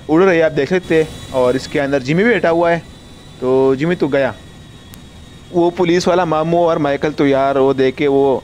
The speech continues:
आ, शहर में ढूंढ रहे हैं जिमी को, और जिमी तो है ना यार बहुत ख़तरनाक आदमी निकला यार। ये देखे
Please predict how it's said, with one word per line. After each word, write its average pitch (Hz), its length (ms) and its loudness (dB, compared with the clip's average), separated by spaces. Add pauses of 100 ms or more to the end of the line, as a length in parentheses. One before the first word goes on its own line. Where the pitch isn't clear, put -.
(140)
आ, 123 240 2
शहर 156 320 -2
में 175 140 0
ढूंढ 147 260 0
रहे 160 120 2
हैं 139 260 -4
जिमी 139 220 -2
को, 151 200 -2 (300)
और 123 200 0
जिमी 147 240 0
तो 143 140 -2
है 131 180 2
ना 143 100 0
यार 135 160 0
बहुत 135 180 -2
ख़तरनाक 139 480 -4
आदमी 170 180 -2
निकला 147 200 0
यार। 143 180 2
ये 147 100 0
देखे 143 320 -2